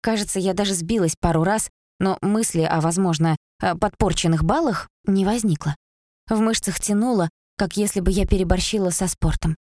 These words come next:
И с каждой секундой всё сильнее. Я уже готова была сказать, что плохо себя чувствую, и просить перенести экзамен, но не успела. Голову будто насадили на раскалённый штырь.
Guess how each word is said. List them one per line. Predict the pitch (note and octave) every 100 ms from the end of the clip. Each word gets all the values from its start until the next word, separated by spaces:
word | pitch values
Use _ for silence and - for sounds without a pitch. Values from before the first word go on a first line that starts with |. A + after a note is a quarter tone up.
| _
И | A#3
с | A3
каждой | - D#4 B3
секундой | A3+ A3 A3 G#3 G3
всё | -
сильнее. | F3+ F#3 E3+ D#3 D3 - _ _ _ _ -
Я | E4
уже | C#4+ C#4
готова | B3+ C4+ A#3+
была | A#3 A3+
сказать, | A3+ B3 A#3+
что | - B3+
плохо | A#3+ B3 B3
себя | B3+ C4
чувствую, | B3+ E4+ D#4 G#3+ G#3
и | G#3 G#3
просить | A3 A3 A#3 -
перенести | B3 B3 B3+ - D#4+ C#4
экзамен, | E3 F#3 F3 E3+ E3+ _
но | D4+ D4+
не | C4
успела. | A3 - E3 D#3 - _ _ _ -
Голову | C4+ G#3+ F#3+ G3+
будто | G3+ - A3 - _ -
насадили | B3+ B3+ B3 A#3+ A3 A#3+ A#3+
на | A#3 A3+ A3 G#3+
раскалённый | A#3 - A#3 A3+ A3+ A#3
штырь. | - F3 D3